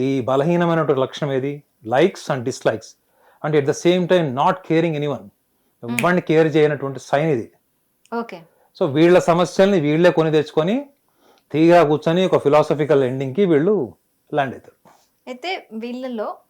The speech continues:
Speaker 2: లవ్ పర్సెంటేజ్ ఎంత, లస్ట్ పర్సెంటేజ్ ఎంత?
Speaker 1: వీళ్ళలో లవ్ కంటే ఎక్కువగా అంబిషన్ ఉంటుంది.
Speaker 2: ఓకే.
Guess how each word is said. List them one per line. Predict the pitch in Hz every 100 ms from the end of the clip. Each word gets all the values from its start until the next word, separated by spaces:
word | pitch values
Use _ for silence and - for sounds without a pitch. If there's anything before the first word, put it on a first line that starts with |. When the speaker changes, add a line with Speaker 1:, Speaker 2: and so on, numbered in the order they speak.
| -
Speaker 2:
లవ్ | 214 240 294
పర్సెంటేజ్ | 277 240 240 220 214 196
ఎంత, | 180 170 269 453 _
లస్ట్ | 254 240 240 262 247
పర్సెంటేజ్ | 214 202 185 175 185
ఎంత? | 196 165 - _ _ _ - _ _ _ _ _ _ _ _ _ _ _ _ _ _ _ _ _ -
Speaker 1:
వీళ్ళలో | 156 165 139
లవ్ | 139 190
కంటే | 202 185 185 165
ఎక్కువగా | 160 175 165 160 170 151 185 _ _ _ _ -
అంబిషన్ | 151 185 - 127
ఉంటుంది. | - 60 _ - 64 52 _ _ _
Speaker 2:
ఓకే. | 220 214